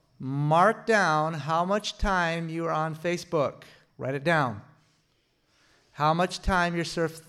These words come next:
surfing the net. Write it down.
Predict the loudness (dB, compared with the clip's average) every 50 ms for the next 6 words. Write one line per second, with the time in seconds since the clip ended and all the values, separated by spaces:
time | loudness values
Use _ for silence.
0 | -18 -16 -16 -12 -6 -4 -4 -4 -4 -6 -6 -6 -4 -2 -2 -2 -4 -6 -14 -20
1 | _ _ _ _ _ _ _ _ _ _ _ _ _ _ _ -16 -14 -10 -4 0
2 | 0 2 2 0 -2 0 0 0 0 0 -2 -4 -8